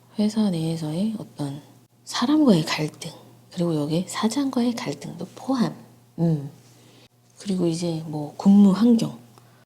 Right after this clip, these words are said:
이제 직장이 너무 멀거나 뭐 사무실이 뭐 환경적으로 조금 안 좋다, 화장실이 밖에 있는데 뭐 더럽다, 여러 가지 그런 환경들이 있겠죠. 음.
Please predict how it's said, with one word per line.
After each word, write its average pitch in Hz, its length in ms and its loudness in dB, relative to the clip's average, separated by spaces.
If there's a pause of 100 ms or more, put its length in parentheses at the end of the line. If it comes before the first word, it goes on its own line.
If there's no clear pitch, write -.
(160)
이제 185 160 -2
직장이 180 480 0
너무 202 300 8
멀거나 151 680 -2 (460)
뭐 151 280 -6
사무실이 196 680 4
뭐 147 600 -12 (480)
환경적으로 175 760 0
조금 156 480 -12
안 156 160 -2
좋다, 175 460 -4 (240)
화장실이 262 560 4
밖에 - 320 -2
있는데 160 220 -2
뭐 147 180 -10
더럽다, 170 580 0 (460)
여러 160 240 0
가지 147 260 -2
그런 143 240 -8
환경들이 240 760 0
있겠죠. 156 440 -4 (240)
음. 151 180 -6